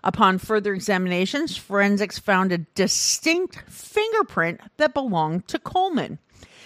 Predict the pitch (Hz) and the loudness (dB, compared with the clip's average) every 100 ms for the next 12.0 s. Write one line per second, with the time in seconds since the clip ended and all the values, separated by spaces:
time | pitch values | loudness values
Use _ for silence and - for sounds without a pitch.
0 | - - 240 220 180 147 170 202 - 254 | -20 -4 2 4 2 2 2 2 2 0
1 | 269 247 220 214 202 175 180 170 165 - | -2 0 2 2 0 2 2 2 0 -6
2 | - 415 _ 208 180 202 - - 233 202 | -6 -6 _ 0 0 -2 -8 -6 -2 0
3 | 190 202 196 208 175 - 277 285 311 - | 0 0 0 -2 -8 -4 -2 0 -2 -2
4 | 220 226 - - 170 156 160 180 - - | -2 -2 -6 -4 -2 -2 -4 -8 -10 -14
5 | - 302 180 82 - - - - - - | -10 -4 -4 -4 -10 -16 -20 -20 -20 0
6 | 202 208 220 233 - 330 - 214 190 190 | 0 2 2 2 2 0 4 4 4 0
7 | - - 339 320 214 233 285 403 - 214 | -4 0 0 0 0 4 6 4 2 -2
8 | 175 175 196 - _ - 330 381 - 208 | 0 -2 -4 -8 _ -6 -6 -6 -4 0
9 | 170 175 196 - 226 208 - 294 233 - | 2 0 -4 0 0 0 -4 -4 -4 0
10 | 190 165 147 233 247 262 220 190 156 160 | 0 0 -4 2 2 2 -2 -2 -2 -2
11 | 165 233 247 269 285 294 175 117 - | -4 -4 -2 2 2 2 -6 -6 -10